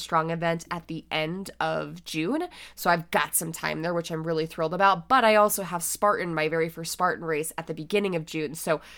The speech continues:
trail running needs to be a thing, but I'm only gonna do anywhere from maybe one to two miles at most and take it at my own pace. Uh, in addition to maybe just, like, some light hikes, um, flopping out, you know, between that every other week or so. So that way I'm still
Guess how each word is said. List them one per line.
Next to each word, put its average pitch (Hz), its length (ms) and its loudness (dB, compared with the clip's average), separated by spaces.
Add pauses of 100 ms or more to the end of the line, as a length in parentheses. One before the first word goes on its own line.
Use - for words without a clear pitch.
(320)
trail 220 360 10
running 220 280 8
needs 202 260 0
to - 60 -6
be 185 160 -2
a 170 40 -2
thing, 220 340 -4
but 170 220 4 (280)
I'm 156 240 -4
only 165 240 -2
gonna 165 160 -2
do 165 260 0
anywhere 165 380 0
from 165 160 -4
maybe 165 240 -4
one 156 260 -2
to 165 80 -8
two 180 220 -4
miles 160 400 2
at 143 140 4
most 165 360 0
and 165 100 -4
take 165 220 -6
it 165 80 -2
at 151 140 -2
my 156 180 0
own 151 200 -4
pace. - 520 -4 (380)
Uh, 160 380 8
in 175 140 0
addition 175 500 -2
to 170 540 -4
maybe 170 200 -4
just, 175 220 -6
like, 170 160 -2
some 175 180 -2
light 156 180 -2
hikes, - 500 -8 (100)
um, 151 340 4 (220)
flopping 165 460 0
out, 151 260 -2
you 170 80 -6
know, 156 220 -2
between 165 380 -6
that 151 160 -2
every 156 300 -2
other 151 220 -4
week 147 220 -8
or 160 80 -4
so. 156 180 -6
So 165 160 -4
that 277 100 2
way 247 120 2
I'm 208 100 2
still 196 560 2